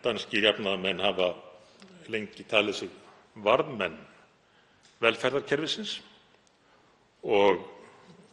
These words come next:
vilja vera það áfram, en gera sér grein fyrir því að ef á að halda úti sterku velferðarkerfi, þá þarf einhverjar aðgangshömlur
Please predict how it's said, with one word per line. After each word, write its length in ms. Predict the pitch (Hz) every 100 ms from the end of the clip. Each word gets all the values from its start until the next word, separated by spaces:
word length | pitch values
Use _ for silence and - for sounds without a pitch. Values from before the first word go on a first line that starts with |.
| - 113
vilja 320 | 117 104 101
vera 240 | 113 113 95
það 200 | 98 90 - 107
áfram, 320 | 101 - 175 190 - - - - -
en 160 | 117 104
gera 240 | 151 139 120
sér 200 | 120 98
grein 280 | 135 160 196
fyrir 280 | - 113 98
því 240 | 87 104 - - - _ _ - _ _ _ _
að 440 | - 113 110 104 98 - - - _ _ _ _ _ _ _ _ _ -
ef 220 | 131 135
á 40 |
að 180 | 135 113
halda 220 | 113 113 107
úti 140 | 104
sterku 300 | - - 107
velferðarkerfi, 600 | 113 101 104 - 95 92
þá 120 | 120 107 113
þarf 240 | 104 107
einhverjar 420 | 98 104 98 - - - 117
aðgangshömlur 720 | 135 - 101 - 139 101 82